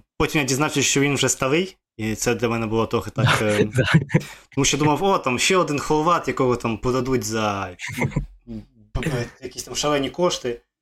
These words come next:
Speaker 1: а йому там вже було двадцять вісім чи двадцять сім. І я такий: «Ну, краще,
Speaker 2: Не продадуть.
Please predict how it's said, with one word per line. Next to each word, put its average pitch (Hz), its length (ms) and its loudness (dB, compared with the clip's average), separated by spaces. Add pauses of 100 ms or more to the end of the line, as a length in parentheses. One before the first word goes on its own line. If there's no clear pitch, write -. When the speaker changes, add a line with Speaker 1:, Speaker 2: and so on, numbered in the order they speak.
(220)
Speaker 1:
а 131 140 2
йому 139 180 0
там 131 140 0
вже 123 140 0
було 117 200 0
двадцять 110 600 -2
вісім 143 420 0
чи 131 120 -2
двадцять 117 320 -2
сім. 131 360 -2 (560)
І 123 80 0
я 113 300 2
такий: - 280 -6
«Ну, 156 300 0 (1500)
краще, 143 280 6
Speaker 2:
Не - 60 4
продадуть. 147 600 2